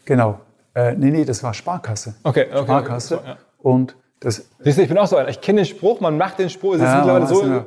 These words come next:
Speaker 2: aber man weiß gar nicht mehr, woher er herkommt.
Speaker 1: Ja, ha-, genau, heute weiß man nicht mehr. Aber lange wusste man's. Ähm, und, äh, das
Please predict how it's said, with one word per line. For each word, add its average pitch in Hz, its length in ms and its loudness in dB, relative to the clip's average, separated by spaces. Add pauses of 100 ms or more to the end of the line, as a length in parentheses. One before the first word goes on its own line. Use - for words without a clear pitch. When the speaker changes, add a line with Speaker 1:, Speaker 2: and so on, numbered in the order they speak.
Speaker 2:
aber 160 120 0
man 160 120 -2
weiß 175 180 0
gar 185 100 -4
nicht 170 80 -2
mehr, - 20 -2
woher 151 160 0
er 208 40 -8
herkommt. 113 220 -12 (840)
Speaker 1:
Ja, 127 380 2
ha-, 120 200 -6
genau, 123 340 -2
heute 120 200 -6
weiß 117 200 -8
man 127 80 -4
nicht 117 100 -2
mehr. 117 180 -2
Aber 127 340 0
lange 127 340 2
wusste 151 260 -2
man's. 170 520 -8
Ähm, 131 600 -2
und, 127 420 0 (360)
äh, 123 320 2 (100)
das - 440 -6